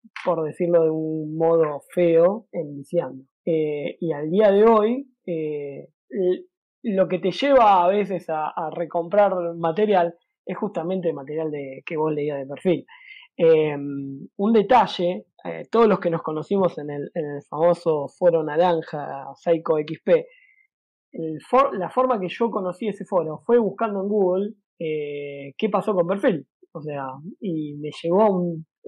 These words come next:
tema, a un topic que era de, del foro sobre perfil. Y ahí conocí un montón de gente, obviamente, de allá,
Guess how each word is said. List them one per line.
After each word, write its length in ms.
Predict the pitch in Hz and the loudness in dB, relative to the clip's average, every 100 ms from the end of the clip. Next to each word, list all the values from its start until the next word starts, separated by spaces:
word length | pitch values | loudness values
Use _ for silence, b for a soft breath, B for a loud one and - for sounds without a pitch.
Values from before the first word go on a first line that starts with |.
| 220 - | -6 2
tema, 340 | 214 220 233 | 2 4 2
a 120 | 240 | 2
un 180 | 175 165 | -2 0
topic 400 | 214 214 233 214 - | 0 2 0 -4 -8
que 100 | - | -4
era 200 | 185 190 | 0 2
de, 260 | 175 160 160 | 2 -2 -4
del 160 | 170 175 | -6 -2
foro 400 | 233 240 247 247 _ B B B - | 2 4 4 2 _ B B B 0
sobre 280 | 247 254 | 6 6
perfil. 440 | 196 202 269 170 - - | 4 0 0 -2 -8 -12
Y 120 | 165 | -6
ahí 200 | 160 202 | -4 -2
conocí 380 | 208 160 - 170 | -4 -6 -8 -8
un 80 | |
montón 240 | 151 156 156 | -8 -10 -12
de 80 | 156 | -6
gente, 300 | 226 175 151 | -4 -4 -4
obviamente, 400 | 151 160 196 165 | -4 -2 -2 0
de 80 | 160 | 0
allá, 280 | 202 220 | 0 -2